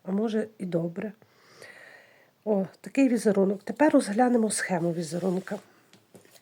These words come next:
А ще не показала, як виглядає виворітня сторона. Теж дуже красиво.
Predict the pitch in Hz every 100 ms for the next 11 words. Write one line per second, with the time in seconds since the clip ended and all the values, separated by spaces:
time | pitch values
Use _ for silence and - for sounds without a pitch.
0 | _ - - _ _ _ _ _ - -
1 | - 214 196 208 190 - - 202 220 214
2 | 202 202 202 185 208 214 208 196 185 196
3 | 190 196 190 - 190 175 180 175 _ _
4 | _ _ _ 233 208 175 214 180 190 -
5 | - - 320 330